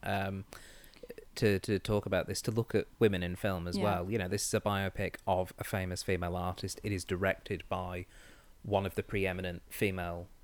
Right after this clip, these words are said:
Speaker 1: directors.
Speaker 2: Mm.
Speaker 1: Um, still today, Julie Taymor is still
Speaker 2: Yeah.
Speaker 1: right up there. It's obviously got, um,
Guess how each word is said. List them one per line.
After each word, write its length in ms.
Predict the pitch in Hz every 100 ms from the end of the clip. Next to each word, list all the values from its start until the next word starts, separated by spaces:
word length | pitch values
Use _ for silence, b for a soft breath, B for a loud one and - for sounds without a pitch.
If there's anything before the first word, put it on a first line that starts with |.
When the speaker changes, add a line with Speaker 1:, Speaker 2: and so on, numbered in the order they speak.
| - -
Speaker 1:
directors. 760 | 92 95 - - 85 87 98
Speaker 2:
Mm. 160 | 180 90
Speaker 1:
Um, 120 | 92
still 320 | - 120 107 -
today, 480 | - 92 104 85 -
Julie 240 | 92 90
Taymor 460 | 85 92 87 87 85
is 100 | 85
still 320 | - 87 85 - - -
Speaker 2:
Yeah. 200 | 196 233 -
Speaker 1:
right 180 | 104 90
up 220 | 92 -
there. 240 | - 82 - b b b b
It's 420 | 107 98 - - -
obviously 400 | 101 101 - 92
got, 320 | 82 95 87 - -
um, 520 | 92 90 87 87 85